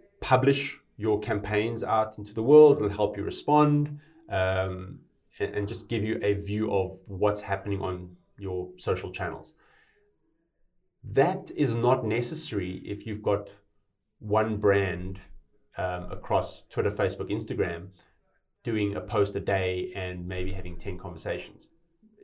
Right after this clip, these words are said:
You don't, you don't need tech for that. It's where you're an agency and you're suddenly managing five, six different brands across fifteen different channels. Now you need something to, to bring that all together into a, a single view, as opposed to opening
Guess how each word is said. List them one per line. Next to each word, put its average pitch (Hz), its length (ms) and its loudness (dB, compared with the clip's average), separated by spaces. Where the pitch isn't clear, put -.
You 107 100 -4
don't, 123 320 4
you 117 80 -2
don't 110 140 2
need 92 160 -6
tech 92 200 -12
for 87 80 -16
that. - 200 -18
It's 104 280 -6
where 110 280 4
you're 107 240 2
an 101 100 6
agency 131 580 2
and 104 280 -6
you're 101 80 -4
suddenly 113 320 -4
managing 101 640 -2
five, 117 260 4
six - 240 -6
different 101 320 -4
brands 101 320 0
across 98 320 -6
fifteen 104 480 -6
different 95 280 -6
channels. 110 560 2
Now 180 220 4
you 147 180 6
need 110 220 -4
something 104 600 -4
to, 98 260 -2
to 95 140 -14
bring 101 240 -4
that 95 120 0
all 90 140 -2
together 107 380 4
into 92 400 -4
a, - 100 -6
a - 60 -14
single 101 340 -2
view, 95 200 -6
as 87 120 -4
opposed 95 340 -4
to - 60 -6
opening 92 420 -8